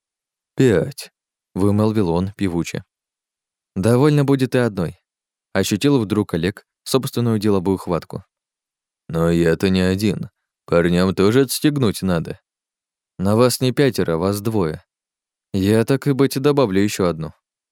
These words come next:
«Накинь к тому еще две и по рукам». «Нет». «Одну», — скрипнул зубами стражник, и Олег заметил, как у неумолимого хранителя городских врат дрожат губы.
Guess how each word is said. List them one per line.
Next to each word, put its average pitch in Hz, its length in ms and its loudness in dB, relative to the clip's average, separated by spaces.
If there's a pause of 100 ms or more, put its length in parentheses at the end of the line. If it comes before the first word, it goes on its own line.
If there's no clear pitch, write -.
(540)
«Накинь 92 380 0
к - 80 -8
тому 104 240 2
еще 107 200 2
две 104 260 2
и - 20 0
по 87 160 0
рукам». 90 400 -4 (580)
«Нет». 107 640 0 (760)
«Одну», — 98 680 0 (560)
скрипнул 127 520 -4
зубами 95 340 0
стражник, 85 560 -6 (380)
и 101 60 2
Олег 98 280 2
заметил, 104 500 0 (320)
как - 220 -2
у - 20 2
неумолимого 95 800 2
хранителя 92 580 -2
городских 90 520 -2
врат 87 420 -4
дрожат 92 420 0
губы. 82 380 -8